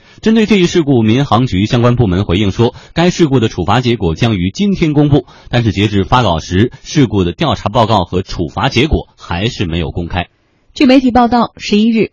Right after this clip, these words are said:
Speaker 2: 东航M U五六四三航班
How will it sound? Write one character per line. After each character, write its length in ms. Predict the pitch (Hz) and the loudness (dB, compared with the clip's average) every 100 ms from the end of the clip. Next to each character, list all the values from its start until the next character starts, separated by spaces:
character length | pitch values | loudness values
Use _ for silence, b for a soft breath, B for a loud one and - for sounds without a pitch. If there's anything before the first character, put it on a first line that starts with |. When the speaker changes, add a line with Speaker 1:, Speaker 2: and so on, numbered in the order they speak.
| - | 0
Speaker 2:
东 220 | 220 220 | 0 0
航 300 | 214 151 - - | -2 -4 -4 -2
M 180 | 185 208 | 0 0
U 240 | 208 247 247 | 2 2 0
五 200 | - 165 | 0 -2
六 180 | 202 220 | 0 0
四 220 | - 214 | -2 -6
三 180 | 180 233 | -4 -4
航 220 | 226 139 | -2 -2
班 200 | 160 170 | 0 -2